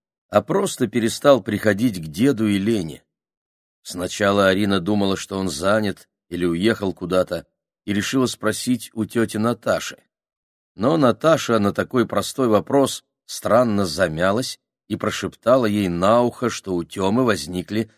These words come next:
разногласия с дедушкой. Нет, не разногласия, скорее взаимонепонимание.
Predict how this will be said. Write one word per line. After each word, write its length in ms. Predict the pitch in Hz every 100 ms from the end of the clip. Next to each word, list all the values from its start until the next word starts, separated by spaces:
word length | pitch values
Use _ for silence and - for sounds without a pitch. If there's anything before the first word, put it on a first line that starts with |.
| _ _
разногласия 880 | 95 107 82 101 78 82 80 - 101
с 140 | 87
дедушкой. 640 | 90 131 90 73 - _ _ _ _ _ _ _ _ _ _
Нет, 280 | 92 95 -
не 240 | 85 92
разногласия, 920 | 98 85 110 82 98 143 104 87 78 - _ _ _
скорее 640 | - 107 98 107 104 104 -
взаимонепонимание. 1500 | 87 73 107 113 123 117 113 123 131 135 110 80 71 64